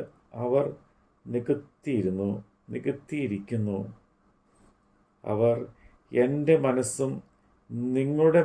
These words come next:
മനസ്സും തണുപ്പിച്ചുവല്ലോ. ഇങ്ങനെയുള്ളവരെ മാനിച്ചുകൊള്ളുവിൻ. ആസിയയിലെ സഭകൾ നിങ്ങളെ വന്ദനം ചെയ്യുന്നു. അക്വിലാവും പ്രിസ്കസും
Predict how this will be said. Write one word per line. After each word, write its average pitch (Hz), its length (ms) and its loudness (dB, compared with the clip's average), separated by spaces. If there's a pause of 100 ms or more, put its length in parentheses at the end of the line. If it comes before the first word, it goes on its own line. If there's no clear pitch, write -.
മനസ്സും 131 420 -2 (420)
തണുപ്പിച്ചുവല്ലോ. 107 960 -6 (920)
ഇങ്ങനെയുള്ളവരെ 147 880 4 (520)
മാനിച്ചുകൊള്ളുവിൻ. 110 960 0 (1900)
ആസിയയിലെ 175 720 6 (180)
സഭകൾ 147 360 8 (120)
നിങ്ങളെ 147 280 2 (120)
വന്ദനം 127 400 0 (100)
ചെയ്യുന്നു. 101 420 0 (640)
അക്വിലാവും 123 640 -2 (1000)
പ്രിസ്കസും 165 720 -2